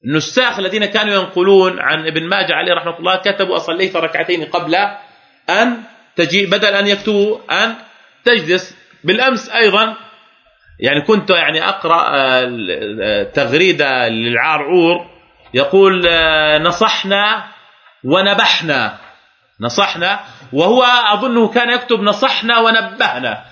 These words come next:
كم نصحنا وأراد أن يكتب "ونبهنا" فأخطأ وقال:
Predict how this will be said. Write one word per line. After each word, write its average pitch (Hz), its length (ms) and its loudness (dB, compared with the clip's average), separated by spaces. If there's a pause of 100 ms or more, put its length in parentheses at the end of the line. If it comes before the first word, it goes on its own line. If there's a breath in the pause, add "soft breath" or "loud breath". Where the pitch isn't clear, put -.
(160 loud breath)
كم 220 160 0
نصحنا 202 720 -2 (540 soft breath)
وأراد 208 340 2
أن 226 100 0
يكتب 240 360 0
"ونبهنا" 180 760 0 (300 loud breath)
فأخطأ 240 580 2 (600)
وقال: 208 840 2